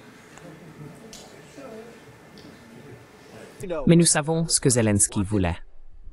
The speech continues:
Lorsqu'il se rendait aux États-Unis, il poussait son plan de victoire. Il veut de l'argent, des armes, des frappes de missiles à longue portée et l'entrée dans l'otan. Mais il quittera probablement les États-Unis avec de l'argent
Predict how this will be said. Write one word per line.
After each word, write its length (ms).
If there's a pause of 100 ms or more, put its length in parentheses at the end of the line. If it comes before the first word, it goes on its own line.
(460)
Lorsqu'il 320
se 120
rendait 260
aux 80
États-Unis, 600 (300)
il 120
poussait 320
son 220
plan 180
de 80
victoire. 600 (840)
Il 100
veut 140
de 100
l'argent, 460 (540)
des 200
armes, 340 (460)
des 100
frappes 280
de 80
missiles 540
à 80
longue 200
portée 460 (380)
et 100
l'entrée 340
dans 140
l'otan. 400 (840)
Mais 140
il 160
quittera 380
probablement 680
les 180
États-Unis 540
avec 260
de 80
l'argent 460